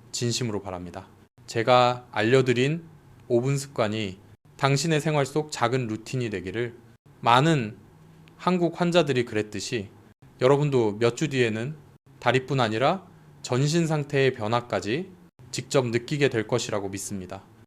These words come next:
이 긴 이야기를 끝까지 들어주셔서 정말 감사합니다. 도움이 되셨다면 팔로우, 댓글, 구독은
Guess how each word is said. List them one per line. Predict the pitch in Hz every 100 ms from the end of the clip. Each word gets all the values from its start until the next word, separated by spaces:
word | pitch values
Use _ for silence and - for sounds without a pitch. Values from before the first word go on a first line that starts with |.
| _ -
이 | 147 143
긴 | - 180
이야기를 | 151 135 127 120 107
끝까지 | 107 165 185 170
들어주셔서 | 131 120 107 110 101 98 95
정말 | 110 107
감사합니다. | - 107 110 110 95 95 - - - _ -
도움이 | 135 135 139 123
되셨다면 | 113 104 120 - 95 117 170 190 - - _ -
팔로우, | - 175 165 104 95 - - - -
댓글, | - 117 - 110 92 - - - - - -
구독은 | - 120 110 127 117